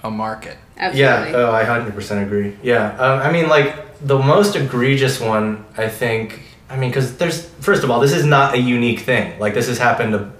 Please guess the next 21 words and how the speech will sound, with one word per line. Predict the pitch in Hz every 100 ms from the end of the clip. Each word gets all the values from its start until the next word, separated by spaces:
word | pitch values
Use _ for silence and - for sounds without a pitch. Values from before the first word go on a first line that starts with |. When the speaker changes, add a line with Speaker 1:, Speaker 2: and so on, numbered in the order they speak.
| -
Speaker 3:
like | -
Speaker 1:
Yeah, | 120
Speaker 3:
you | 135
Speaker 1:
right. |
Speaker 3:
said, | 214 147 101
forever. | 143 147 147 101 98
Like, | 104 98
Speaker 1:
Yeah. | - - - -
Speaker 3:
as, | 123 123 -
as | 127 135 120
long | 127 143 147
as | 131
music | 131 131 127
copyright | - 120 120 113 107
has | 107
been | 101 113
a | 101
thing, | 127 110 98
there | 90
has | 95 95
been | - 95 92 95